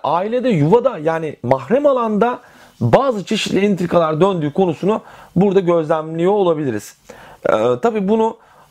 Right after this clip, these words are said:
Ay'a da bakmak lazım. Ay nereden y-, yönetiyorsa konuları oradan da sevk edecek. Dolayısıyla Yengeç burcuna, e, veya dördüncü evin yöneticisi neredeyse dördüncü evin yöneticisine bakıp konuların nereden geldiğini de incelemekte fayda var. Lilith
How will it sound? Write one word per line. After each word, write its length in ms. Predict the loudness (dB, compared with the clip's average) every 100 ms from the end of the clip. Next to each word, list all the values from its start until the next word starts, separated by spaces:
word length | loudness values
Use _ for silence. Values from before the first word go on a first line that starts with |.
| -2
Ay'a 280 | 0 2
da 100 | 0
bakmak 420 | -2 -4 -6 -2 0
lazım. 300 | 0 -2 -8
Ay 260 | -4 -2 -2
nereden 480 | -2 -2 -4 -4 -6
y-, 360 | -6 -4 0
yönetiyorsa 840 | 2 4 2 2 2 0 2 -2 -4 -10 -20 -20 -6 2
konuları 360 | 2 2 2
oradan 420 | 2 0 -2 -4
da 60 | -2
sevk 300 | 0 0 0
edecek. 460 | 0 0 0 -4 -4 0
Dolayısıyla 380 | 2 0 -2 0
Yengeç 400 | 2 2 0 -2
burcuna, 400 | -2 0 0 -2 -14 -20 -12 -2
e, 120 | 2
veya 360 | 4 2 0 0
dördüncü 440 | 0 0 -2 -2
evin 140 | 0 2
yöneticisi 380 | 0 0 0
neredeyse 640 | 2 2 0 -2 -2 -4 -4 _ _ 4
dördüncü 360 | 4 2 -4
evin 100 | -2
yöneticisine 440 | 0 0 0 0 0
bakıp 320 | -2 -6 -4
konuların 480 | 0 2 2 2 2
nereden 380 | 2 0 -4 -2
geldiğini 400 | 0 0 -2 -2
de 140 | -4 -6 _ -2
incelemekte 640 | 0 2 0 -2 -2 -4
fayda 400 | 0 0 0 -2
var. 120 | -6 -12 _ -20 -20 -18 -18 -12 0
Lilith 280 | 0 0